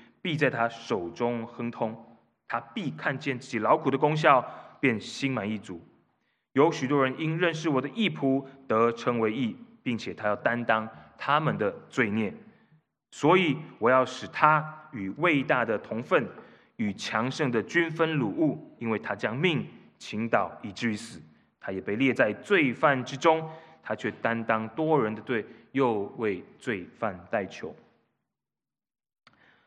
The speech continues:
我们读到的这些旧约的经文，都是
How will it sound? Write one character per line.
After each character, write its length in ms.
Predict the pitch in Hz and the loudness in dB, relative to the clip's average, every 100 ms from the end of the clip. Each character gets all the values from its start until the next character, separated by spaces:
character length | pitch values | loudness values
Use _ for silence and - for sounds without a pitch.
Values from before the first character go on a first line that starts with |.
| _ - | _ 0
我 100 | 131 | 4
们 200 | 170 202 - | 4 4 2
读 180 | 156 | 0
到 240 | 269 208 156 | 6 6 8
的 120 | 135 | 2
这 180 | 135 139 | 2 -2
些 220 | - 139 | 0 -2
旧 300 | 139 185 160 | 4 4 6
约 60 | 151 | 4
的 120 | 127 | 2
经 280 | - 165 175 | 0 -2 2
文， 240 | 113 98 - | 0 -2 2
都 220 | 208 208 | 4 4
是 340 | 208 214 160 | 2 -2 -2